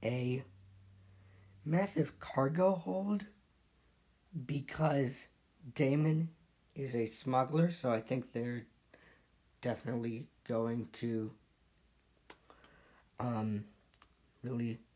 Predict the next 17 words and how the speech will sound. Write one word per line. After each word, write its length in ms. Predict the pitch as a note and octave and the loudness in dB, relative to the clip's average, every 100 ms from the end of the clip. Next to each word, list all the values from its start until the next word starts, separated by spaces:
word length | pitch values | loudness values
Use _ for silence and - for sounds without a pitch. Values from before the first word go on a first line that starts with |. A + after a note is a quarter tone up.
| - - | -18 -8
need, 300 | B2 A#2+ A#2+ - _ - | -6 -6 -8 -18 _ -14
they 220 | A#2 A#2 | -6 -2
need 300 | A2+ A2+ A2 - - - _ _ _ - - - | -2 -2 -4 -10 -18 -18 _ _ _ -20 -20 -16
to 100 | - | -8
smuggle 680 | - - A#2+ A#2 A#2 A#2+ A#2 _ | -8 -4 -2 -2 -2 -4 -6 _
a 120 | - F#2 | -8 0
lot 220 | G2 F2+ | 2 2
of 200 | F2+ - | -2 -6
goods. 500 | A2+ G#2 B2+ D#3+ - _ - _ - _ - - - _ | -4 0 0 -2 -8 _ -20 _ -20 _ -20 -20 -20 _
So, 580 | - - B2+ A2+ G#2 E3 - _ _ _ - _ _ _ _ _ _ _ | -20 -6 0 0 0 -4 -10 _ _ _ -20 _ _ _ _ _ _ _
ship 300 | - D#3+ E3 - | -2 0 0 -4
has 220 | - G#2 | -2 0
a 80 | G#2 | 2
massive 500 | F#2+ F2 F2+ E2 E2 | 2 -2 -2 -6 -8
cargo 460 | - F#2 E2+ G2 - | -4 -4 -2 -6 -4
hold. 320 | G#2+ C#3 D#3+ _ _ _ _ _ - - - - - - - - | -4 -4 -8 _ _ _ _ _ -20 -20 -20 -20 -20 -20 -16 -2
And 520 | - F#3 F#3 F#3+ F3+ | 4 8 8 6 0